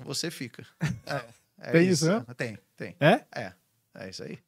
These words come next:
Speaker 2: E daí tem uma galera lá que ficou lá.
Speaker 1: É isso aí. Não, do meu grupo, <laughs> do meu grupo não, mas já aconteceu.
Speaker 2: Não,
Speaker 1: Já
Speaker 2: tô dizendo,
Speaker 1: aconteceu
Speaker 2: alguém
Speaker 1: de
Speaker 2: que já
Speaker 1: apitar
Speaker 2: mora
Speaker 1: roupa.
Speaker 2: lá, porque teve que ficar lá.
Speaker 1: Ah, já, aí, aí vai, vai, vai pro hospital, vai pra alguma
Speaker 2: Ah,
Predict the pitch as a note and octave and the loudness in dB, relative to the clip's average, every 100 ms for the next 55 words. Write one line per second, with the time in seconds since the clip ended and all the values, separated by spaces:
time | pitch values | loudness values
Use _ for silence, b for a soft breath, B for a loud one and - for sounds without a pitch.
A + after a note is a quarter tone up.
0 | - B2 B2+ D3 D#3 D3+ D3+ D3 D#3 - | -4 -2 2 2 4 4 4 4 2 -2
1 | - - D#3 D3 D3+ A#2 D3 F#3+ D#3+ C3+ | -8 -4 0 2 2 0 -2 0 -2 -2
2 | C3 C#3+ - - D3+ E3+ - G3 - A#4 | 4 8 8 8 4 4 4 4 4 2
3 | E3+ E3+ D3 D#3+ G3 G#3+ E3+ D3 C#3+ C#3 | 2 2 4 2 2 2 4 4 2 2
4 | C3+ F3+ - B3+ F3 A3+ - C#3+ C#3+ C#3 | 2 -2 2 4 6 6 4 2 4 4
5 | D3 D#3 D#3 D#3+ D3+ D#3 D#3+ D3 D3 D#3 | 4 4 8 8 10 12 12 10 10 8
6 | F3 _ - C4 D#3 - E3+ D#3 - - | 4 _ -4 0 2 4 2 2 -2 0
7 | D#3+ C4+ B3+ G#3 - D#5 F#3+ F#3+ G3+ E3+ | 6 10 10 10 6 6 6 6 6 4
8 | C#3 C#3+ B2+ C#3+ C3 C#3+ A#2+ B2+ C#3+ - | 6 4 2 -2 -2 -4 0 0 0 -6
9 | - F3 E3 C#3+ C#3 C3 | 4 6 6 4 0 0